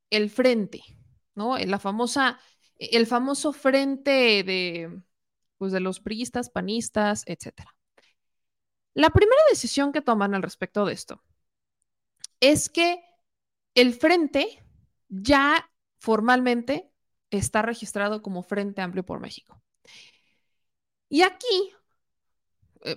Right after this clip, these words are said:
estamos buscando justo a, a los representantes de Morena al ine, si no los tenemos hoy, los buscaremos para mañana, pero es que esto es muy interesante.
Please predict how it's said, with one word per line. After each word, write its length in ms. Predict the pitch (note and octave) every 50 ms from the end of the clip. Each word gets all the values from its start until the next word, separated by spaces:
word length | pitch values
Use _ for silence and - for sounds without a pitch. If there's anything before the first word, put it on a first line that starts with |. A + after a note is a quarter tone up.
| - E3+
estamos 360 | G3 - A3+ A3 A#3 B3 A3+
buscando 400 | G#3+ F#3+ - - G#3+ G#3 G#3+ A3+
justo 460 | A3 - G#3+ G#3+ - - A3+ G#3 - -
a, 80 | E3+
a 160 | E3 - F3+
los 160 | F#3 F#3+ F#3+ F#3
representantes 640 | F#3 - F#3 F3+ G3 F#3+ F#3 - G#3 G3+ G#3 G#3
de 80 | G#3+ G#3
Morena 240 | G#3 G#3 G#3 G#3
al 100 | G#3+ A3
ine, 180 | A3+ A3+ A3 A#3
si 140 | A#3 - F#3+
no 80 | F#3
los 120 | F#3 G3 -
tenemos 360 | - G3 G3+ G3+ G3+ G3+ -
hoy, 80 | G#3+ G#3
los 120 | G#3 G3
buscaremos 420 | E3+ - - F3 F3+ F3+ F#3 -
para 120 | - G#3 G#3
mañana, 320 | G#3 A3 A3 G#3+ G#3 G#3+ - - - - - - _
pero 100 | - C4+
es 80 | C#4+ C#4
que 80 | - D#4
esto 140 | D#4+ -
es 80 | C#4 B3
muy 120 | A#3 G3
interesante. 600 | F#3+ F#3+ - G3 G#3 G#3+ B3 A#3+ A#3 A3+ - -